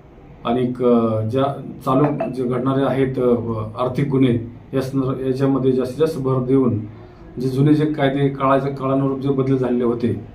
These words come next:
त्याच्यामध्ये बदल करण्यात आले आणि ते कमी करण्यात आलेले आहेत आयपीसीमध्ये. आणि सीआरपीसीमध्ये जास्तीत जास्त, अ,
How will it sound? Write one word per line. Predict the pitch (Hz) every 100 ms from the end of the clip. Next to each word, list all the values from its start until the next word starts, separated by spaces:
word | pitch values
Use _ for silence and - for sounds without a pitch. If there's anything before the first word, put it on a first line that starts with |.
| -
त्याच्यामध्ये | 123 135 135 143
बदल | 170 139 135 139
करण्यात | 131 127 131
आले | 127
आणि | 143
ते | 156 170
कमी | 180 175
करण्यात | 160 147 135
आलेले | 117 110
आहेत | 104 - - - 120
आयपीसीमध्ये. | 113 117 113 113 120 180 - - - - - 120
आणि | 135 175 - - - - -
सीआरपीसीमध्ये | 143 139 143 - 151 143 135
जास्तीत | 143 139
जास्त, | 156 151 151 151 151 - - - -
अ, | 127 120 120